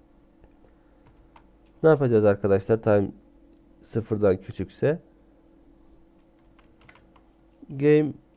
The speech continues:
aktif eşittir false yapacağım ilk olarak. Daha sonrasında da karakterimizin ölme işlemini gerçekleştireceğim.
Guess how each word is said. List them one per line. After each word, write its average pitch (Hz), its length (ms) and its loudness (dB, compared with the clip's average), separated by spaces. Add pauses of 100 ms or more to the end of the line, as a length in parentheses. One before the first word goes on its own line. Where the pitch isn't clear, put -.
(240)
aktif 135 460 -2
eşittir 131 460 -8
false 127 400 -2
yapacağım 85 380 -4
ilk - 160 -10
olarak. 92 340 -2 (4000)
Daha 147 160 4
sonrasında 110 520 -2
da 147 220 0 (520)
karakterimizin 117 880 -2 (640)
ölme 131 300 2
işlemini 92 420 -2
gerçekleştireceğim. 90 960 -6